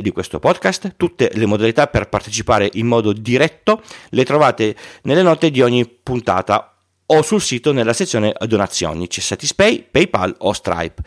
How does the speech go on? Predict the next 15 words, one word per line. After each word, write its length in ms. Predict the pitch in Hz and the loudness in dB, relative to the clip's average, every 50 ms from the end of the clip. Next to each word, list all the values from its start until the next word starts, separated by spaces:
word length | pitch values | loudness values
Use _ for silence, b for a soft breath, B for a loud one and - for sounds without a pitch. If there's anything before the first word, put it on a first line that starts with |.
| B B B B | B B B B
Vi 80 | - 117 | 0 0
ricordo 420 | 135 143 - 151 151 151 165 208 | 0 2 2 2 2 2 2 0
che 140 | 202 - 131 | 0 0 -2
per 160 | - 120 107 | 0 0 0
le 180 | 104 110 107 - - | 2 0 0 -2 -2
donazioni 440 | 107 117 110 110 - - 131 117 | -2 0 0 0 0 0 0 0
da 120 | 98 95 - | 2 0 0
cinque 320 | - - 147 131 - 117 | 0 -2 -4 0 2 2
euro 200 | 110 101 101 101 - | 2 2 2 0 0
in 120 | - 196 | 0 -2
su 220 | 190 - - 117 - - | 0 -2 -4 -4 -4 -6
vi 120 | 127 131 | -6 -6
spedisco 560 | - - - 147 113 95 - - - 107 - - | -6 -4 -6 -6 -6 -6 -8 -4 -4 -4 -4 -4
gli 180 | 95 107 - | -4 -4 -2
adesivi. 520 | - 104 101 98 92 98 98 95 90 98 | -2 -2 -2 -2 -2 -2 -2 -2 -2 -4